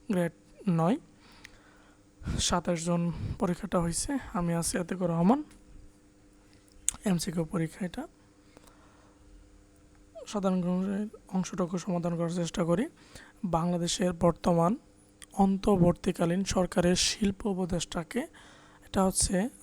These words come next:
আদিলুর রহমান খান। বাংলাদেশের, আহ, জাতীয় মহিলা ক্রিকেট দলের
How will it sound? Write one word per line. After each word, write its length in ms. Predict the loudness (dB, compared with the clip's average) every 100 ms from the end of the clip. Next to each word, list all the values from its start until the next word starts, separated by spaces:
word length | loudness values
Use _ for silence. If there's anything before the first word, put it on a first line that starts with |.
| 0
আদিলুর 480 | 0 2 0 2 2
রহমান 440 | 2 2 0 0 -6 -20 -20 -18 -6
খান। 300 | 0 0 0 -6 -18 -20 -20 -20 -20 -20 -20 -20 -20 -20 -20 -20 -20 -20 _ -20 -20 -20 -20 -20 -20 -20 -20 -20 -20 -6 -2
বাংলাদেশের, 680 | 4 4 4 2 -2 -2 -4 -6 -14 -20 -20 -10 0
আহ, 360 | 2 2 0 -2 -10 -4
জাতীয় 480 | 0 2 6 8 10
মহিলা 400 | 8 8 4 0
ক্রিকেট 420 | 2 0 2 -2
দলের 440 | 6 6 6 2